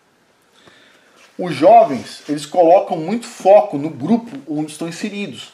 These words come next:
mas eles devem aprender a ter foco em uma visão de futuro com metas que dão força e ousadia. Ou seja, fica muito lá na tique, tique, tique, tique, e a gente tem que desaprender isso e aprender a olhar no olho,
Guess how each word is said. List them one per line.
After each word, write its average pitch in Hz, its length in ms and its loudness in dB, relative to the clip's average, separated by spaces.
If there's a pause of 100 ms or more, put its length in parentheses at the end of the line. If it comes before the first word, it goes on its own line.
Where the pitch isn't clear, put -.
(300)
mas 160 260 0
eles 175 180 -10
devem 190 260 4
aprender 190 480 0
a 175 60 4
ter 156 180 -2
foco 185 340 2
em 175 40 -8
uma - 160 -2
visão 156 240 -8
de 175 60 -12
futuro 175 400 -16
com 190 160 -10
metas 165 460 0
que - 120 -16
dão 175 160 -8
força 175 500 0
e - 20 -2
ousadia. 180 800 -2 (440)
Ou 180 100 0
seja, 143 400 0 (220)
fica - 220 0
muito 190 340 0
lá 180 260 6
na 165 240 2
tique, - 200 -12
tique, 302 200 -10
tique, 311 180 -6
tique, 320 340 -10 (220)
e 151 80 -2
a 151 40 0
gente 175 140 -6
tem 190 120 -6
que - 60 -18
desaprender 170 600 2
isso 165 480 -4
e 156 120 0
aprender 170 680 2
a - 60 -2
olhar 143 400 4
no 190 180 0
olho, 151 480 4